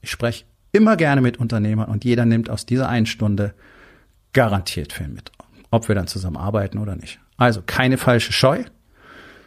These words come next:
gibt keine Beurteilung, sondern es gibt Hilfe. Und das ist nun mal eine der herausragenden Eigenschaften eines Leaders. Er ist jederzeit bereit, zuzugeben, dass er nicht alles weiß,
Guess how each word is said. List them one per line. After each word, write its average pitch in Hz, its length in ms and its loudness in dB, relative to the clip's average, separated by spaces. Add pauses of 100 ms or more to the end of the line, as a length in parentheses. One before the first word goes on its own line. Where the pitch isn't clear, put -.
(100)
gibt - 160 -2
keine - 200 4
Beurteilung, 151 680 2 (260)
sondern 110 140 0
es 107 100 -2
gibt - 160 -4
Hilfe. 104 260 0 (1300)
Und - 380 -2 (220)
das 110 180 0
ist 117 140 -2
nun 120 100 6
mal 107 300 4 (460)
eine 110 200 4
der 101 100 2
herausragenden 117 680 2
Eigenschaften 113 520 -2
eines 101 260 -6
Leaders. 113 420 -4 (380)
Er - 80 -6
ist - 120 -4
jederzeit 131 460 4
bereit, 104 500 -4 (440)
zuzugeben, 107 480 2
dass 98 120 2
er 104 60 2
nicht 95 120 0
alles - 180 -6
weiß, 147 340 2